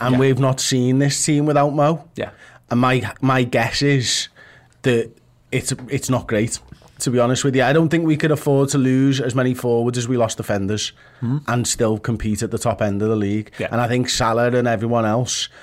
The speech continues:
Speaker 1: masked th-, that injury just as much as the
Speaker 2: Hmm.
Speaker 1: centre-backs who came in.
Speaker 2: Yeah.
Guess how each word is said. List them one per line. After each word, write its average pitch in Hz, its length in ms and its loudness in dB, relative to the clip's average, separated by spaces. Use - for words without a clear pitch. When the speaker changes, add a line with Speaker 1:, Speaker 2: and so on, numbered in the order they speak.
Speaker 1:
masked - 600 -4
th-, 127 120 -8
that 117 220 0
injury 117 580 0
just 120 240 -4
as 104 100 -4
much 117 240 -2
as 113 60 -4
the 110 80 -8
Speaker 2:
Hmm. - 60 -4
Speaker 1:
centre-backs 113 520 -2
who 120 100 -2
came 110 300 -2
in. 127 300 0
Speaker 2:
Yeah. - 160 -8